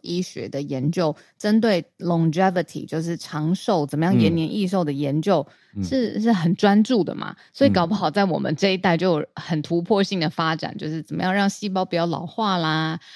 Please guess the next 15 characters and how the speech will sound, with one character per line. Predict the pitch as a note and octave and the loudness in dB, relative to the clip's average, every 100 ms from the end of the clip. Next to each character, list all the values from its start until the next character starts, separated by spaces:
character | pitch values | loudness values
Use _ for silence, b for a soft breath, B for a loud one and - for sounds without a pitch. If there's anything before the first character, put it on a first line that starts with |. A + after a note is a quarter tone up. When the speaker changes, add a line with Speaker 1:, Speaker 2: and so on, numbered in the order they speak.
| B | B
Speaker 1:
癌 | D3+ | -4
症 | D#3+ G3+ | -2 0
不 | E3 | 0
要 | E3 | 0
破 | F3 - F3+ | -2 -2 -2
坏 | D3+ F#3+ D#3 | 0 2 2
啦， | C3+ A#2 - F3 | 0 -6 -8 -8
这 | F3+ | -8
种 | E3+ - C#4 - _ _ | -6 -8 -10 -18 _ _
会 | - A3+ | -6 -2
变 | A3+ A3+ | 4 4
得 | F#3 | 4
很 | C#3 F#3 F#3 F#3 E3+ | 4 6 6 6 4
长 | F3 E3 G#3+ | 2 4 4
寿。 | - A3 E3 | 4 0 0